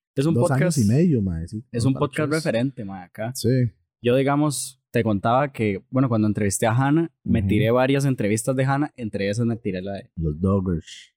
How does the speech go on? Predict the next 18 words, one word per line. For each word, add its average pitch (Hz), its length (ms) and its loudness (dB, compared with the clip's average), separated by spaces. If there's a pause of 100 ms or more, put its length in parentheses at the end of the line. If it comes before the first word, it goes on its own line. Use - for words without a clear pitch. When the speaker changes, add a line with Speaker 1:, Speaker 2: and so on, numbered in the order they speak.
Speaker 1:
la 92 100 0
de 101 160 2
los 101 140 2
Speaker 2:
Con 104 100 2
la 113 60 2
Speaker 1:
Doggers. 127 180 2 (100)
Speaker 2:
gallina, 123 260 2
¿no? 117 420 2
Con 85 100 -6
la 82 80 -6
gallina 101 440 0
que 117 120 0
se 107 140 -2
peleó 175 260 0
con 110 180 0
Toledo, 107 380 0
¿no? 110 80 2 (360)
Speaker 1:
<laughs> 156 40 -4